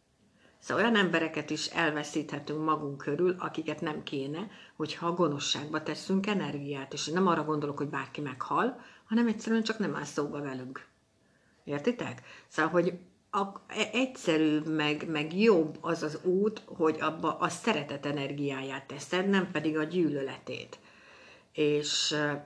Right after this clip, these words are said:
és akkor mindenhol azt látják, hogy te igazán egy, egy olyan ember vagy, aki, aki így áramoltatja ezt az energiát, a szeretet energiát.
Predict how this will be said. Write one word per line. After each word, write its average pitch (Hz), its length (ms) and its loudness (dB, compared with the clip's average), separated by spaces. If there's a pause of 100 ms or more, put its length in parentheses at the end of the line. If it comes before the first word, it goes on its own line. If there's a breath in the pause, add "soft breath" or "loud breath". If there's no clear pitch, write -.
(1000)
és 139 160 0
akkor 170 220 2
mindenhol 156 500 6
azt 160 240 2
látják, 160 760 -2
hogy 165 280 2
te 196 100 0
igazán 151 680 -2
egy, 147 240 -6
egy 156 100 -2
olyan 151 180 2
ember 170 420 0
vagy, 190 220 -2
aki, 175 520 -2 (440 loud breath)
aki 175 540 0
így 202 160 2
áramoltatja 151 720 -2
ezt 143 160 -8
az 156 100 -2
energiát, 143 600 -4
a 147 40 -8
szeretet 147 500 -10
energiát. 143 640 -6